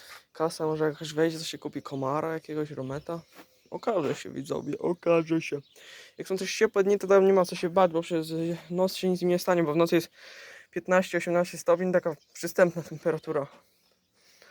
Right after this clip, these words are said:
One, że takie futerko mają, takie są, y, trzy czarne. Jest czarny, taki szarawy, takim, takie może niebieski nawet, nie wiem. Zobaczymy. Tu jeszcze jest do wywalenia.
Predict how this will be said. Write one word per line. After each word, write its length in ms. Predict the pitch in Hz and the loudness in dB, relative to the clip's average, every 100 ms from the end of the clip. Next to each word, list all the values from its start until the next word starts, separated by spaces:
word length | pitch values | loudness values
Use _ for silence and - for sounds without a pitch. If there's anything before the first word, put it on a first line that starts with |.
| - - - | -20 -20 -6
One, 180 | 165 165 | 0 4
że 160 | 165 | 4
takie 220 | 165 170 175 | 2 -4 -6
futerko 440 | 156 - 175 165 | -8 0 0 0
mają, 360 | 156 170 175 175 | 0 2 2 0
takie 380 | 175 170 170 151 _ | -8 -10 -10 -12 _
są, 240 | - 208 190 - | 2 2 2 -2
y, 260 | 156 165 160 - | 2 4 4 0
trzy 220 | - 190 | -6 -6
czarne. 580 | - 180 170 170 185 214 - - - - | 6 8 8 6 2 0 -6 -20 -20 -2
Jest 260 | 165 160 - | -2 -2 -6
czarny, 420 | - 196 190 185 | 4 6 6 2
taki 200 | 180 - | 0 -2
szarawy, 720 | - 170 156 165 165 165 156 | -4 0 2 2 2 0 -2
takim, 420 | 156 139 151 143 - _ _ - - _ _ - - - - | -6 -6 -6 -6 -10 _ _ -18 -18 _ _ -20 -16 -16 -4
takie 240 | 208 208 | -4 0
może 200 | 185 190 | 4 6
niebieski 400 | 175 170 165 - | 6 8 6 4
nawet, 240 | 139 135 139 | 0 0 0
nie 120 | 139 | -4
wiem. 200 | 127 135 _ - | -6 -14 _ -12
Zobaczymy. 400 | 147 - 143 139 _ _ | -12 -6 -4 -6 _ _
Tu 140 | - | -4
jeszcze 220 | 147 - - | -4 -4 -10
jest 240 | - - - - - - - _ _ - | -12 -20 -20 -20 -20 -20 -20 _ _ -2
do 120 | 160 | 4
wywalenia. 540 | 165 170 175 156 147 | 6 8 8 6 -4